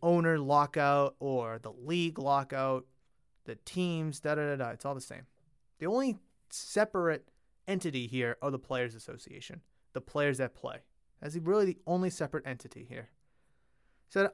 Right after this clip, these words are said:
unpack all of that, how do I feel currently right now moving forward after reading such article?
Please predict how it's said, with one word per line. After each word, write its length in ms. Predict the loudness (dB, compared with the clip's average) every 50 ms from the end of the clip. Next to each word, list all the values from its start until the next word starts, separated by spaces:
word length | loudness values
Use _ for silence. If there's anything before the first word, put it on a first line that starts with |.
| 0
unpack 600 | 0 2 2 2 2 0 0 2 0 0 0 2
all 180 | 4 4 6 4
of 100 | 4 2
that, 260 | 0 -2 -2 -4 -8 _ _ _ _ _
how 240 | _ -4 0 2 4
do 120 | 4 4 4
I 160 | 2 2 0
feel 360 | -2 -4 -4 -2 -2 -2 -4
currently 520 | -6 -12 -10 -6 -4 -4 -4 -4 -6 -6
right 320 | -6 -6 -4 -4 -4 -4 -4
now 220 | -4 -4 -4 -2
moving 300 | -2 -4 -4 -6 -6 -8
forward 360 | -8 -6 -4 -4 -2 -4 -4 -4
after 260 | -4 -6 -6 -6 -6
reading 260 | -6 -4 -4 -6 -6 -8
such 240 | -8 -8 -8 -8
article? 480 | -8 -8 -8 -8 -8 -6 -6 -6 -8 -8